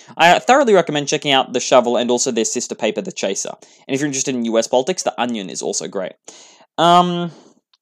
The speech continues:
yeah, so that's Australian politics. I'm just trying to think what else I should talk about, considering we're only about, like, five minutes into the podcast. Um, yeah, I think that's all I really meant to talk about. Um, oh, uh, one more thing, actually. Uh, given that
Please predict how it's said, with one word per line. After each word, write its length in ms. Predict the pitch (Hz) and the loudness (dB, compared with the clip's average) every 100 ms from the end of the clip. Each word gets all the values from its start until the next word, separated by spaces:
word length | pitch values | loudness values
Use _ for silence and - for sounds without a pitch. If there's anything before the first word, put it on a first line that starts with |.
| _ _ _ - | _ _ _ -6
yeah, 220 | 135 208 | 4 4
so 420 | 202 - 143 147 127 | 4 4 6 6 6
that's 280 | 139 139 | 4 4
Australian 340 | 135 135 120 110 | 2 4 2 2
politics. 420 | 110 98 - - | -4 -4 -6 -8
I'm 60 | 117 | -8
just 140 | 135 | -2
trying 100 | 170 | -2
to 60 | 156 | 0
think 180 | 139 | -2
what 80 | 120 | 0
else 160 | 117 - | 0 0
I 60 | |
should 180 | 113 104 | -6 -6
talk 220 | - 107 | -6 -6
about, 220 | - 80 - | -4 -8 -8
considering 360 | 110 - 104 | -12 -10 -12
we're 140 | 98 107 | -10 -10
only 140 | 104 | -10
about, 260 | 104 101 95 | -8 -8 -10
like, 120 | 92 | -14
five 380 | - 78 78 - | -10 -10 -10 -14
minutes 220 | 90 110 | -14 -14
into 120 | 104 | -14
the 60 | - | -14
podcast. 560 | 82 - - - - _ _ - - _ _ - | -14 -14 -16 -16 -18 _ _ -20 -20 _ _ -2
Um, 720 | 165 175 175 175 170 170 165 _ _ _ - - _ _ - _ _ _ - _ _ _ _ | 2 4 4 2 -2 -6 -8 _ _ _ -16 -16 _ _ -20 _ _ _ -20 _ _ _ _
yeah, 140 | 311 | 4
I 20 | |
think 140 | 302 285 | 4 2
that's 100 | 254 | 4
all 140 | 226 | 8
I 60 | 226 | 8
really 340 | 180 208 208 | 8 6 6
meant 180 | 196 175 | 4 -2
to 60 | 160 | -2
talk 240 | 185 190 | 4 4
about. 300 | 196 135 90 - _ _ | 8 6 6 -2 _ _
Um, 640 | 160 170 170 165 165 160 - | 6 8 8 6 2 -6 6
oh, 320 | 240 190 - | 8 8 4
uh, 240 | - 151 151 | 6 6 6
one 140 | 170 | 4
more 100 | 151 | 0
thing, 140 | 160 | 0
actually. 360 | 139 - 110 - | 0 0 -6 0
Uh, 200 | 139 139 | 4 4
given 460 | 139 208 262 240 165 | 4 2 2 2 2
that 180 | 170 | 0